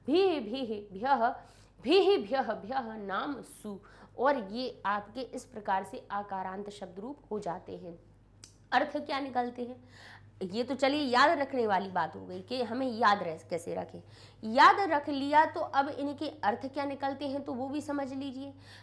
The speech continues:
हर एक विभक्ति कारक से जुड़ी हुई होती है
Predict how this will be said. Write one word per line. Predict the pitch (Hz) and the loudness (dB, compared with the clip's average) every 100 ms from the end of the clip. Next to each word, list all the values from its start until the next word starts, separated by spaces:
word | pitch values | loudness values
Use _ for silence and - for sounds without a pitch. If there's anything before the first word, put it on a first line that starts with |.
| - | 2
हर | 233 330 | 8 8
एक | 370 320 339 302 | 6 -2 -4 -2
विभक्ति | 277 277 277 - 311 | -2 0 -2 -4 -4
कारक | 247 190 190 - | 2 2 2 -4
से | 247 | -10
जुड़ी | 233 262 262 | -8 -8 -8
हुई | 262 262 | -8 -8
होती | 262 254 269 | -10 -12 -12
है | 262 | -14